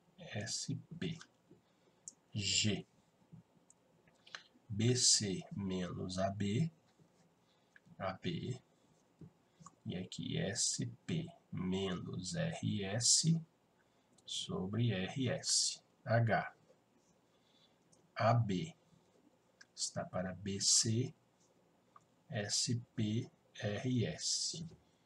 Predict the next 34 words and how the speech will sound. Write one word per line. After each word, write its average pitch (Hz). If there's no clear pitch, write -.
Então, -
vamos 104
lá. 80
Verificar -
quais 117
são 143
verdadeiras 139
e 160
quais 131
não 165
são, -
ó. -
Então, 151
pela 127
lógica, -
ó, -
A 123
B 123
está 170
para 175
B 190
C. -
Então, 92
esse 113
pedaço -
está -
para 117
esse, -
aí 117
tem 143
que 160
ser 165
o 185
quê? -